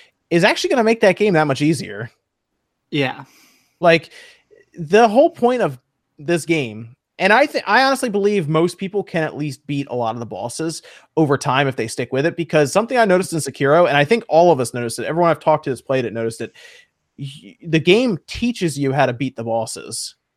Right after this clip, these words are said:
Speaker 1: like,
Speaker 2: Mm-hmm.
Speaker 1: through playing it. You know, you'll eventually learn that you can do, uh, you can, you can step on their spear when they go to stab you, you gotta jump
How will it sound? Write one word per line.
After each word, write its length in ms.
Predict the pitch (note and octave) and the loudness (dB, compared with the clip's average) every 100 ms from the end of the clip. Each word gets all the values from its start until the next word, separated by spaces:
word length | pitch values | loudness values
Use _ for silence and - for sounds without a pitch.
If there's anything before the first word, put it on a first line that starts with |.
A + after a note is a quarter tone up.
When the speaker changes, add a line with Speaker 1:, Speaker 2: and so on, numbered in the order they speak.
| _ - | _ -6
Speaker 1:
like, 200 | B2 D3+ | -4 -4
Speaker 2:
Mm-hmm. 240 | D3+ D#3+ - | -4 -6 -4
Speaker 1:
through 140 | C#3 | -4
playing 480 | B2 - G3 D#3 G#2+ | -2 0 2 2 -2
it. 160 | F#2+ - | -10 -8
You 100 | C3+ | -2
know, 80 | D3+ | 2
you'll 220 | E3 D3+ | 4 4
eventually 320 | E3+ E3+ E3+ | 4 0 -2
learn 400 | C3+ B2+ C#3 D3+ | 0 2 2 2
that 100 | C#3+ | -2
you 140 | C3 | -8
can 200 | - C3+ | -8 -6
do, 480 | B2 B2 B2 A#2+ A#2 _ _ _ - | -2 -2 0 -2 -4 _ _ _ -2
uh, 340 | B2 A#2 A#2 F#2 | 2 4 2 0
you 160 | A#2+ | -6
can, 400 | A2+ A#2 A2 A2 - | -8 -8 -8 -12 -10
you 160 | C3 | -10
can 140 | A#2+ A2 | -8 -10
step 400 | - - D3 D3 | -6 2 2 4
on 160 | C3+ | 2
their 120 | B2 | 0
spear 360 | A2+ - C#3+ D3 | -4 -2 4 4
when 100 | C3+ | 4
they 80 | B2 | 2
go 60 | |
to 80 | B2 | 0
stab 360 | A2+ A#2 B2 B2+ | -2 -2 0 0
you, 60 | C#3+ | 0
you 60 | |
gotta 160 | C3 G#2+ | -2 -2
jump 420 | G#2+ B2 C3+ D3 | -6 -2 -2 -4